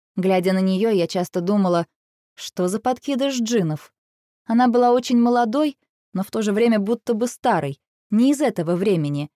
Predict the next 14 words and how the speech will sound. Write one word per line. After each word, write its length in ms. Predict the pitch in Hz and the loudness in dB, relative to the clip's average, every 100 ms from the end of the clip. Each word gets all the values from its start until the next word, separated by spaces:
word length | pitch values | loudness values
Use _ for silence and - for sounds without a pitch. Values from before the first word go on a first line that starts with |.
| _ _ _ | _ _ _
а 140 | 214 214 | -2 -2
из 80 | |
каких-нибудь 640 | - 214 240 240 220 214 202 | -2 -4 -2 0 0 -2 -4
пятидесятых. 800 | 240 240 220 269 202 147 151 - _ _ _ _ _ | -4 -2 -2 -2 -2 -4 -6 -16 _ _ _ _ _
Разговаривала 720 | 175 175 190 220 262 185 180 | -8 -2 0 2 2 2 0
как 220 | 180 185 | 0 -4
прогрессивная 720 | - 196 202 214 - 202 196 185 | 0 0 0 -2 0 2 2 2
девушка, 560 | 214 269 233 - 156 - _ _ - | 0 0 -2 -4 -8 -8 _ _ 0
но 140 | 202 | 2
других 460 | 208 208 190 247 254 | 2 2 2 0 -2
эпох. 440 | - 143 135 - _ _ _ - | -4 -6 -6 -14 _ _ _ -4
Она 260 | 208 233 | 2 2
знала, 300 | 233 262 254 | 4 4 2
как 180 | 240 240 | 0 -4